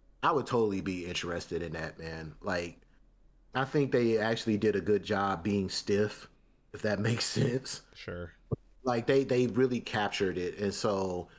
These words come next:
Speaker 1: there's these little sprinkles of saving grace in there. It's just, they gotta be able to take the risk. You gotta get good writing behind it. And for God's sake, y'all have to do something with the C G I, man.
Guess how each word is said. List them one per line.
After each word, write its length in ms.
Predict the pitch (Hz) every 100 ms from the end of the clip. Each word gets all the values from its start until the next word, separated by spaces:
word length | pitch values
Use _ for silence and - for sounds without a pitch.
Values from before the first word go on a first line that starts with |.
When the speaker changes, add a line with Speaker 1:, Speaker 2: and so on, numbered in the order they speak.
| - -
Speaker 1:
there's 480 | 151 185 160 131 - - _ -
these 260 | 123 123
little 600 | 110 127 127 123 113 107 - _ -
sprinkles 640 | - - 123 123 117 107 101
of 120 | 98
saving 500 | - 120 117 113 104
grace 400 | 92 101 107 -
in 160 | 123 117
there. 380 | 120 127 131 - _ _ _ _ -
It's 200 | 123 117
just, 520 | 123 117 107 - - - _ _ _ _ _ _ _ _ _ -
they 140 | 131
gotta 460 | 127 131 120 107 101
be 200 | 107 113
able 120 | 107
to 60 | 104
take 220 | 113 98
the 80 | 92
risk. 380 | 98 113 107
You 60 | 104
gotta 200 | 110 107
get 320 | 82 101 101
good 200 | 107 107
writing 300 | 92 101 98
behind 320 | 95 104 98
it. 160 | 98 92
And 220 | 90 82 -
for 220 | - 90 76
God's 380 | - 107 113 87
sake, 320 | - 101 80
y'all 200 | 90 90
have 280 | 90 92 -
to 100 | -
do 140 | 78 82
something 320 | 80 76 78
with 120 | 78
the 100 | 73
C 220 | - 87
G 200 | 76 80
I, 180 | 76 76
man. 320 | 76 76 76